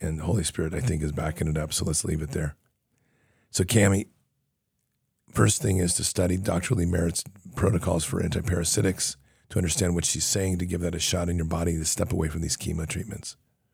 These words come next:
Secondly, Father, we pray deep healing into the wounds of the mastectomy and to heal that body and restore that body in the fullness that it can be. And Father, as we pray into healing into Cammie,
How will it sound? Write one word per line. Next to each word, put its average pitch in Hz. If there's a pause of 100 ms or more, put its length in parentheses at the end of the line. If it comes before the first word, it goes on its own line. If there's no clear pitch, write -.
(640)
Secondly, 87 (320)
Father, 90
we 92
pray 92
deep 90
healing 87
into 82
the 82
wounds 90
of 90
the 90
mastectomy 95 (600)
and 87
to 90
heal 98
that 85
body 90
and 85
restore 85
that 87
body 87
in 87
the 82
fullness 90
that 90
it 90
can 92
be. 80 (640)
And 87
Father, 85
as 82
we 85
pray 101
into 90
healing 98
into 87
Cammie, 85